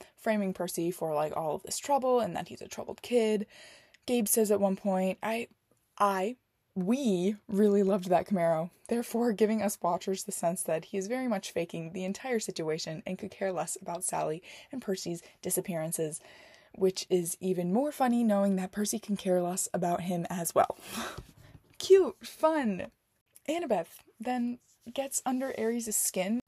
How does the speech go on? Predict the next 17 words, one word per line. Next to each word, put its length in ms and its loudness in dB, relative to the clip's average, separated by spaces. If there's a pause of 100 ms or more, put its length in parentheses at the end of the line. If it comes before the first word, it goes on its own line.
(180)
and 100 2
before 360 2 (120)
he 300 -4
can 200 0
even 240 -4
help 380 -4
them, 360 -4 (200)
he 220 -2
insists 680 2 (220)
that 140 -6
they 120 4
will 140 4
find 640 -2
his 220 -2
shield 360 -4
for 200 -6
him. 320 -4